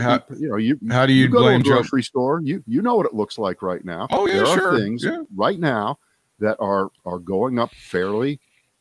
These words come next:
Speaker 2: fairly quickly.
Speaker 1: Most of your
Speaker 2: And, uh,
Speaker 1: proteins, most of your proteins are gonna <laughs> have, have gone up significantly in the past couple of months. Anything that
Speaker 2: I,
Speaker 1: you're
Speaker 2: I
Speaker 1: buying that is a dead animal pretty much is going to have gone up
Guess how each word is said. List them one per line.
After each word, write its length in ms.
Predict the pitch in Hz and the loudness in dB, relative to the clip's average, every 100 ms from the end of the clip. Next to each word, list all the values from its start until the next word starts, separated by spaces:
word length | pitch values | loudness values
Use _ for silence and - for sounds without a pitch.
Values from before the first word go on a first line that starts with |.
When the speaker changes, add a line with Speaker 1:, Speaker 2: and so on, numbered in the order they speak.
| _ | _
Speaker 2:
fairly 420 | - 95 92 113 | -8 -4 -2 -4
quickly. 420 | 147 - 233 - 131 | -8 -8 -8 -4 2
Speaker 1:
Most 240 | 165 185 | 2 4
of 80 | 165 | 4
your 120 | 165 | 4
Speaker 2:
And, 80 | 98 | 4
uh, 20 | |
Speaker 1:
proteins, 640 | 143 135 123 104 92 - 107 | 2 2 2 0 -4 -8 -2
most 240 | 131 160 | 0 2
of 80 | 175 | 2
your 100 | 156 | 0
proteins 560 | - 143 131 135 123 117 | 2 2 2 4 2 2
are 80 | 117 | 2
gonna 200 | 131 127 | 4 2
<laughs> 100 | - | 2
have, 160 | 131 | -2
have 160 | - 143 | -2 0
gone 280 | 139 175 151 | 2 2 2
up 100 | 135 | 0
significantly 680 | - 120 131 135 147 120 120 | -2 0 0 0 -2 0 0
in 60 | |
the 80 | 117 | 0
past 300 | 117 107 107 | 2 0 0
couple 240 | 110 101 | -4 -4
of 80 | 95 | -6
months. 320 | 92 - - - - - 127 - | -8 -10 -12 -14 -16 -14 -12 -4
Anything 380 | 131 151 147 156 | 2 4 4 2
that 80 | 139 | 2
Speaker 2:
I, 40 | 135 | 0
Speaker 1:
you're 60 | |
Speaker 2:
I 40 | 123 | 2
Speaker 1:
buying 320 | 131 135 127 | 4 4 2
that 100 | 120 | 2
is 80 | 120 | 0
a 60 | |
dead 260 | 110 127 123 | 0 2 4
animal 400 | 117 113 104 87 | 4 2 0 -4
pretty 240 | - 135 | 0 2
much 260 | 117 113 110 | 2 2 0
is 100 | 101 | -2
going 200 | 117 120 | 0 2
to 60 | |
have 120 | 117 104 | 0 2
gone 280 | 113 113 | 2 4
up 240 | 104 104 | 2 0